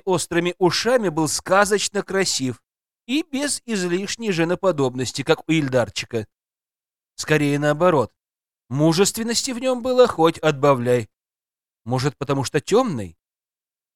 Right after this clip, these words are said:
Для прогулки выбрала, а выбора особо и не было. Змей мне ни одного платья не принес. Впрочем, к лучшему.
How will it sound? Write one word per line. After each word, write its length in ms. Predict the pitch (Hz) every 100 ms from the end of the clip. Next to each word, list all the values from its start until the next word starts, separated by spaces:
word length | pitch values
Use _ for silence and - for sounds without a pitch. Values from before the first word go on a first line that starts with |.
| _ _ _ _ _ _ _ _ _ _ -
Для 220 | 151 196
прогулки 720 | 196 202 170 302 349 - 269
выбрала, 840 | 233 196 254 247 240 226 208 170 - _ _
а 240 | 165 170 170
выбора 320 | 175 175 180
особо 320 | 170 180 175
и 80 | 185
не 160 | 143
было. 280 | 107 110 107 - _ _ _ _ _
Змей 480 | 127 139 185 233 294
мне 240 | 262 233 214
ни 140 | 202
одного 380 | 196 170 202 214
платья 580 | - 185 175 127 127 131
не 100 | 135
принес. 540 | 139 127 120 - - _
Впрочем, 360 | 320 - 285
к 80 | -
лучшему. 500 | 170 151 - 160